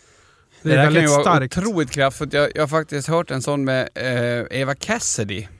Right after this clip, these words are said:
Speaker 2: Eh, en, eh,
Speaker 1: Mm.
Speaker 2: eh, Fields of Gold, kan det
Speaker 1: Mm.
Speaker 2: vara den?
Speaker 1: Ja.
Speaker 2: Som hon har, nej, Somewhere Over the Rainbow har hon gjort tillsammans med den här australiensiska, hon som har gjort, eh,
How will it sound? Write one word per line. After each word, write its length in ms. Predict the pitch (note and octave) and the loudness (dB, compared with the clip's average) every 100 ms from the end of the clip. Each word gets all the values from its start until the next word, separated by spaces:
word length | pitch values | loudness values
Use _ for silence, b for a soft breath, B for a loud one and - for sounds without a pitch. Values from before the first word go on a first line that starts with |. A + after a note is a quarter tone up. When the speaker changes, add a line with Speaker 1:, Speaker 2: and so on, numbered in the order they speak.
| b b | b b
Speaker 2:
Eh, 100 | - - - - - - | -14 -10 -10 -10 -12 -10
en, 300 | - A#2 A2 | -8 -6 -4
eh, 80 | A2 G#2+ G#2+ G#2 | -6 -6 -6 -4
Speaker 1:
Mm. 240 | D#3 D#3 | -2 -2
Speaker 2:
eh, 40 | D3 - - - - - - - _ _ _ | -6 -10 -16 -14 -12 -14 -18 -20 _ _ _
Fields 280 | - E3+ D3+ | -2 0 0
of 80 | D3 | -2
Gold, 420 | F3 D3+ D#2+ - - _ _ | 0 0 -2 -8 -16 _ _
kan 120 | - D#3 | -2 2
det 40 | |
Speaker 1:
Mm. 100 | C#3 | 2
Speaker 2:
vara 120 | A#2+ | 2
den? 120 | F#2+ G2+ | -2 0
Speaker 1:
Ja. 260 | D3 F3+ - b b | 0 0 -4 b b
Speaker 2:
Som 260 | - C3 B2 | -8 -4 -2
hon 240 | B2+ C3 | 0 -2
har, 240 | B2 A#2+ A#2+ | -2 -2 -2
nej, 340 | - F#3 F#3+ D3 | 0 2 2 2
Somewhere 420 | F#3 F3+ E3+ D#3+ | 0 0 2 2
Over 180 | D#3+ D3+ | 2 2
the 60 | D3+ | 0
Rainbow 520 | F#3 F3 C3 A2+ A2+ | 2 2 0 -2 -2
har 100 | A#2+ | -2
hon 120 | A#2+ | -2
gjort 360 | B2+ C3 _ - | -2 -4 _ -18
tillsammans 540 | - B2 D3 C#3 A#2 A2+ | -10 -2 0 0 -2 -2
med 100 | A#2+ | -4
den 100 | A#2+ | 0
här 80 | A#2+ | 0
australiensiska, 1200 | B2 - C#3 D#3+ D#3 C3+ A#2+ A2 - A2+ A2 G#2 _ _ _ _ _ _ - _ | -2 -2 0 2 0 0 -4 -6 -2 -2 -2 -6 _ _ _ _ _ _ -20 _
hon 140 | C3 | -8
som 80 | A#2+ | -4
har 80 | B2 | -4
gjort, 360 | A#2+ - _ | -4 -8 _
eh, 60 | - | -14